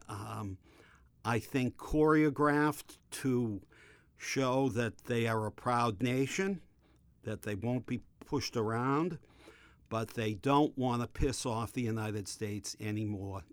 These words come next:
than they have to. By the way, that sounds very nationalistic. I don't mean it that way. Um, the advantage Iran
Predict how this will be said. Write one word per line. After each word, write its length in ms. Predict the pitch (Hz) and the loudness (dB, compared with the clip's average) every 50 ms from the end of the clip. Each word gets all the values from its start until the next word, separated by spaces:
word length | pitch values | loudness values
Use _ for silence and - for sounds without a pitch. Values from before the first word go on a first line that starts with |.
| - - | -16 -12
than 160 | 101 95 92 | -12 -10 -10
they 160 | 87 90 85 | -10 -12 -12
have 340 | 80 98 110 107 98 - - | -10 -10 -8 -8 -10 -10 -12
to. 140 | - - - - - - - - - - - - | -16 -18 -18 -20 -20 -20 -20 -20 -18 -18 -10 -4
By 140 | - 147 147 | 0 0 0
the 100 | 135 147 | 2 2
way, 200 | 143 135 131 113 | 2 2 2 2
that 200 | 95 143 151 143 | 0 -2 -2 -4
sounds 360 | - - 156 151 143 131 113 104 | -2 -2 0 2 2 0 0 -2
very 320 | - 131 120 120 123 113 | -4 -4 -2 0 0 0
nationalistic. 960 | 107 117 120 117 110 - - 120 117 104 104 117 110 - - - 107 101 - | 0 0 -2 -2 -2 -4 -4 -4 -4 -4 -4 -4 -4 -6 -6 -6 -8 -8 -6
I 100 | 98 101 | -8 -8
don't 340 | 101 101 117 127 123 - - | -6 -4 -6 -6 -6 -8 -8
mean 380 | 120 110 113 117 120 120 117 110 | -6 -4 -2 -2 0 0 0 -2
it 140 | 101 - - | -4 -6 -8
that 320 | 98 87 95 85 73 - | -10 -10 -10 -10 -10 -12
way. 300 | 95 87 82 80 87 - - - - - - - - - - - - _ _ - | -14 -14 -14 -14 -16 -18 -20 -20 -20 -20 -20 -20 -20 -20 -20 -20 -20 _ _ -2
Um, 380 | 113 107 107 107 104 104 95 - - - - - - - _ _ _ _ _ _ _ _ _ _ _ _ _ _ _ _ _ _ _ _ - | 0 2 2 2 2 0 -2 -4 -10 -20 -20 -20 -20 -20 _ _ _ _ _ _ _ _ _ _ _ _ _ _ _ _ _ _ _ _ -6
the 200 | 120 131 151 147 | 0 4 4 4
advantage 760 | 127 110 120 170 180 196 202 202 - 208 190 147 113 - - - | 4 4 4 6 6 6 6 4 4 2 0 0 -2 -8 -4 -2
Iran 800 | 151 143 127 131 131 127 123 127 127 123 123 123 120 117 120 | 0 0 2 2 0 0 0 0 0 0 0 0 0 -2 -4